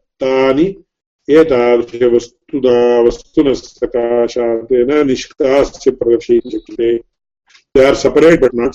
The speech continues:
separable। यथा अत्र रूपं वर्तते, रसः वर्तते, गन्धः वर्तते, स्पर्शः वर्तते, संख्यादिकं सर्वमेव,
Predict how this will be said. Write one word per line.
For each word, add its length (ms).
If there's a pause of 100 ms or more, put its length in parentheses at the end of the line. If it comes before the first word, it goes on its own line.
separable। 500 (1300)
यथा 220
अत्र 140
रूपं 340
वर्तते, 380
रसः 320
वर्तते, 340
गन्धः 320
वर्तते, 360
स्पर्शः 480
वर्तते, 440 (500)
संख्यादिकं 600
सर्वमेव, 600